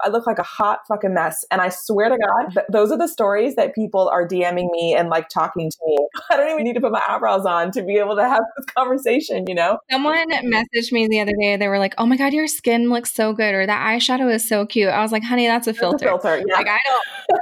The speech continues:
Speaker 2: I don't know how to do eyeshadow. <laughs> Definitely not that.
Speaker 1: Yeah, yeah. Well, for me, a lot of the people who follow me are women, and particularly their moms,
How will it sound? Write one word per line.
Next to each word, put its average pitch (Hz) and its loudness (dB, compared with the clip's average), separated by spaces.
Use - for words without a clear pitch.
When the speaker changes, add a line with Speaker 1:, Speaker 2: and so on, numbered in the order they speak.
Speaker 2:
I 277 4
don't 269 0
know 254 0
how 247 2
to 233 0
do 226 2
eyeshadow. 240 0
<laughs> - -
Definitely 262 0
not 220 0
that. 190 2
Speaker 1:
Yeah, - 2
yeah. 143 2
Well, 285 4
for 330 2
me, 349 2
a 214 2
lot 214 2
of 311 -2
the 185 2
people 202 -2
who 196 -2
follow 190 2
me 170 -2
are 170 0
women, 175 2
and 202 -2
particularly 269 0
their 302 4
moms, 320 -2